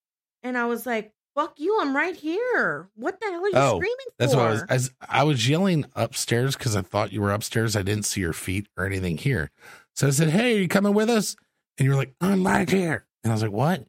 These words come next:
Speaker 2: You're like,
Speaker 1: I was like, "I'm sitting right here. Stop
Speaker 2: That's
Speaker 1: yelling."
Speaker 2: Okay, that's not how you said it. You said it with a raised voice with aggression.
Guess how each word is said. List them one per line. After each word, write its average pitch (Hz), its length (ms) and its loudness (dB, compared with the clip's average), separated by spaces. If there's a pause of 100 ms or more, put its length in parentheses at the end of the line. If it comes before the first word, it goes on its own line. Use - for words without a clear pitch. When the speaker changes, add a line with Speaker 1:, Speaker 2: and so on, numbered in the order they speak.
Speaker 2:
You're 143 140 2
like, 123 300 0
Speaker 1:
I 220 60 -10
was 240 80 -8
like, 247 160 -10
"I'm 262 160 -4
sitting 339 480 -6
right 277 300 -6
here. 311 360 -8
Stop 247 220 -6
Speaker 2:
That's 269 160 0
Speaker 1:
yelling." 262 640 -6
Speaker 2:
Okay, - 260 -4 (220)
that's - 260 -8
not 90 280 -4
how 98 120 -2
you 107 180 0
said 92 220 -2
it. - 160 -6 (840)
You 123 220 0
said 127 300 2
it 110 220 0
with 101 240 -4
a 92 400 -2 (360)
raised 117 340 2
voice 107 380 0
with 101 220 -2
aggression. 92 680 -2